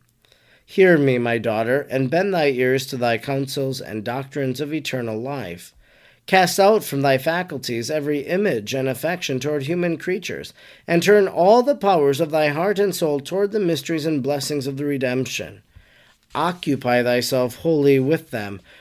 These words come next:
ponder and weigh them, give thanks for them, as if thou alone wert in existence,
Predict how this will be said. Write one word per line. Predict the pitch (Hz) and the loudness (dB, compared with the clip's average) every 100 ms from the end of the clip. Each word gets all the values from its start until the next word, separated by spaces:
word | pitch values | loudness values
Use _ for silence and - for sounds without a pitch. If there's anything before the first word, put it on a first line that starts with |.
| _ - | _ 2
ponder | 190 196 185 156 139 | 6 8 8 6 4
and | 135 139 | 4 4
weigh | 175 175 | 2 4
them, | 151 131 | 2 4
give | 160 143 | 2 2
thanks | - 175 214 - | 4 4 6 2
for | 180 | 2
them, | 139 123 110 - - - | 4 2 0 -10 -18 -2
as | 147 | 4
if | 180 180 | 6 6
thou | 180 202 | 6 6
alone | 214 190 175 180 190 175 147 | 6 8 10 10 8 2 -2
wert | 151 190 175 | 2 2 2
in | - 175 | 0 2
existence, | 175 139 113 120 170 175 - - 104 85 - - | 2 0 -8 -4 -2 -2 -6 -8 -10 -12 -14 -14